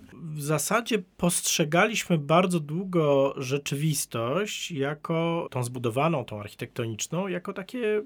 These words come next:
e, pozbawione kontekstu rzeźby, które po prostu sobie stały, były ładne, brzydkie, odpowiadały jakiemuś stylowi, porządkowi w architekturze i tak dalej.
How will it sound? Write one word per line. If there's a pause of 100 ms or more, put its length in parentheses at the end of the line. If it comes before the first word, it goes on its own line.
(140)
e,
pozbawione
kontekstu
rzeźby, (260)
które
po
prostu
sobie
stały, (400)
były
ładne,
brzydkie, (420)
odpowiadały
jakiemuś
stylowi,
porządkowi
w
architekturze
i
tak
dalej.